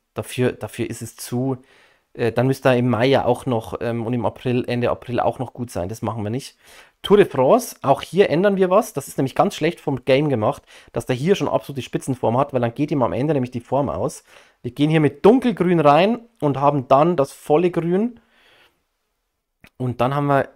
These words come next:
das normale Training hier ebenfalls. Gehen wir mit dunkelgrün rein und gehen dann in die Topform rein. So, das ist jetzt das Feintuning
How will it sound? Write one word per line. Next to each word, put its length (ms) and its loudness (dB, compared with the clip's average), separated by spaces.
das 180 -4
normale 480 0
Training 340 -4
hier 360 -4
ebenfalls. 840 -4
Gehen 260 -2
wir 200 2
mit 280 -8
dunkelgrün 500 0
rein 220 0
und 160 -8
gehen 260 -6
dann 180 2
in 100 -2
die 140 -6
Topform 420 -4
rein. 300 -10
So, 180 -2
das 240 6
ist 100 -4
jetzt 240 2
das 140 -6
Feintuning 1080 0